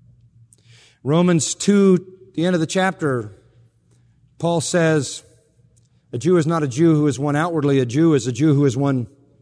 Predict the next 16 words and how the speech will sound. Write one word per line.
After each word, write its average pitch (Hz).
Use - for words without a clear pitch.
inwardly. 123
Here 170
was 156
an 147
inward 139
Jew. 120
Here 175
was 185
one 165
who 160
worshiped 160
the 131
true 151
and 131
living 131
God. 117